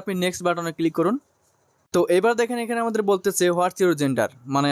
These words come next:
আপনার জেন্ডারটাকে সিলেক্ট করতে হবে। আপনি মেয়ে হলে ফিমেল সিলেক্ট করবেন, আর ছেলে হলে মেল সিলেক্ট করবেন। তো আমি মেল সিলেক্ট করে দিচ্ছি and নিচের দিকে নেক্সট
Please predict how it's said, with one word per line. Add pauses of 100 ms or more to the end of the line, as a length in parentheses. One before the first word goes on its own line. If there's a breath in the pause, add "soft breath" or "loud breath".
আপনার
জেন্ডারটাকে
সিলেক্ট
করতে
হবে।
আপনি (640)
মেয়ে
হলে (100)
ফিমেল
সিলেক্ট
করবেন,
আর
ছেলে
হলে
মেল
সিলেক্ট
করবেন।
তো
আমি
মেল
সিলেক্ট
করে
দিচ্ছি (220)
and (160)
নিচের
দিকে (100)
নেক্সট